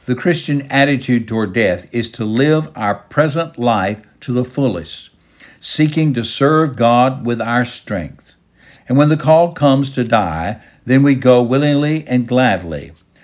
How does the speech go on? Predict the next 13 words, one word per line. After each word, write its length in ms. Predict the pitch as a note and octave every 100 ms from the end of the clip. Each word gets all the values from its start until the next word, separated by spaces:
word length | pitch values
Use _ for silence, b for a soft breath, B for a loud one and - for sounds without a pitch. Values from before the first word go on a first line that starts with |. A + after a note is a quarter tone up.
| b b
knowing 340 | B2+ D3 D#3
that 160 | C#3+ A#2
in 140 | A2
Jesus 440 | G2+ C#3+ D3+ D#3+ -
Christ 460 | - B2 B2+ B2 -
all 280 | C3 D3 D#3
things 360 | - C#3+ C#3+ C#3+
are 160 | C#3
ours, 580 | A2 G2+ F2+ F2 G#2 - b b
whether 260 | A#2 A#2
life 500 | A2 G#2+ A#2 A#2+ - _
or 160 | - G#2+
death. 420 | G#2 A2 D#2